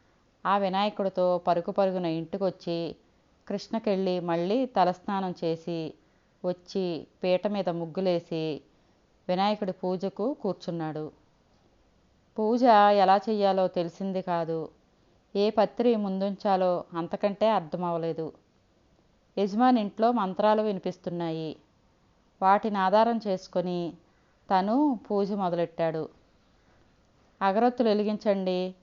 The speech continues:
అని వినిపిస్తే ఉత్తుత్తి అగరొత్తి వెలిగించేవాడు. "గన్నేరు పూలు పూజ చేయండి" అంటే ఆ పూలతో పూజ. ఇలా పూజ సాగిపోయింది.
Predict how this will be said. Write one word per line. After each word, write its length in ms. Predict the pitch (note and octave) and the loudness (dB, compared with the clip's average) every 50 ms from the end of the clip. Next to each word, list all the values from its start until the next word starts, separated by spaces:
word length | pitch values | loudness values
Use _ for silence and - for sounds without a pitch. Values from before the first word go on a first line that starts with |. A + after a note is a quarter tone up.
| _ - - | _ -6 -6
అని 200 | E3+ F3+ F#3+ G3 | -4 -4 -2 -4
వినిపిస్తే 800 | G3 F3 D#3+ E3 G3 F#3+ - - - F3 F3 E3+ E3 D#3+ D3+ - _ _ _ _ _ _ _ _ _ _ _ - | -4 -4 -4 -4 -6 -6 -8 -6 -4 0 0 0 0 0 -4 -8 _ _ _ _ _ _ _ _ _ _ _ -8
ఉత్తుత్తి 720 | G3 G3 - - B3 A#3 A#3+ - - A3 G#3+ G3 F3+ - | -8 -6 -2 0 0 0 0 -2 -2 0 0 0 0 -2
అగరొత్తి 760 | - E3 F3 F3 F#3+ F#3+ G3 F#3+ - - A3+ D4 D#4+ E4+ D#4+ _ _ - - | 0 0 0 2 2 0 0 0 -2 -4 -4 -2 -2 -4 -8 _ _ -8 -4
వెలిగించేవాడు. 840 | F#3+ F3+ F3 E3+ F3+ F3 E3 - F3+ E3+ E3 D#3+ D#3 D3+ D3+ D#3+ - - _ _ _ _ _ _ _ _ _ _ _ _ _ _ _ - F3 F#3+ | -2 -2 0 -2 -4 -4 -2 -2 -2 0 0 0 -2 -2 -4 -8 -10 -12 _ _ _ _ _ _ _ _ _ _ _ _ _ _ _ -4 2 2
"గన్నేరు 340 | F#3 G3 G#3 A3+ B3 B3 A#3+ | 2 4 4 4 4 4 4
పూలు 460 | A#3+ - A#3 G#3+ G#3 G3+ G#3+ B3+ B3+ - | 2 0 0 0 2 2 0 0 0 0
పూజ 320 | A3 G3 G3 G#3 A3 A3 | -2 0 0 0 -2 0
చేయండి" 600 | A3 G3 F#3 F#3 F#3 F#3 F3+ E3+ F3+ F3+ F3 F3+ F3+ _ _ _ - - | 0 0 0 0 0 -2 -2 -2 -2 -4 -4 -6 -8 _ _ _ -10 -8
అంటే 600 | D#3+ D#3+ E3 E3 - F3 E3+ E3 D#3+ C#3+ - _ _ - - | -8 -6 -6 -2 -2 0 0 0 0 -2 -6 _ _ -10 -6
ఆ 100 | F3+ F#3+ | -6 -6
పూలతో 560 | - - - F3+ F3+ F#3 F#3 F#3 F#3 A3+ C4+ | -6 -6 -4 0 0 2 2 2 0 0 -2
పూజ. 360 | C#4 - A3 F#3 F3 E3+ - E3 D#3 D3 - _ _ _ _ _ _ _ _ _ _ _ _ _ _ _ _ _ _ _ _ - | -2 -2 -4 -4 -4 0 0 0 0 0 -2 _ _ _ _ _ _ _ _ _ _ _ _ _ _ _ _ _ _ _ _ -6
ఇలా 200 | F#3+ G3+ G#3 G#3 | 0 2 4 4
పూజ 340 | G3+ G3+ - G3 G3 G#3+ G3+ A#3+ A3+ G#3 G3 G3 | 2 2 -2 -4 -2 -2 2 4 6 8 8 6
సాగిపోయింది. 1000 | G3 - - F#3+ F3+ F3 E3+ F#3 - F#3+ F#3 F3+ E3+ E3 D#3+ D#3 D#3+ D#3 - | 6 4 4 4 4 4 2 -2 -2 -2 0 0 0 -2 -4 -4 -6 -6 -8